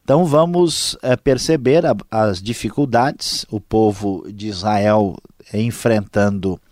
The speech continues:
os cananeus, e aqui um destaque interessante: que eles encontram algumas pessoas aí da terra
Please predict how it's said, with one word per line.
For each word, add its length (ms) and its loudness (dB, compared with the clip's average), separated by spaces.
os 220 0
cananeus, 640 2
e 80 2
aqui 300 -2
um 160 0
destaque 640 -4
interessante: 720 -2
que 100 -6
eles 220 -2
encontram 720 -2
algumas 640 0
pessoas 680 -2
aí 240 -6
da 120 0
terra 400 0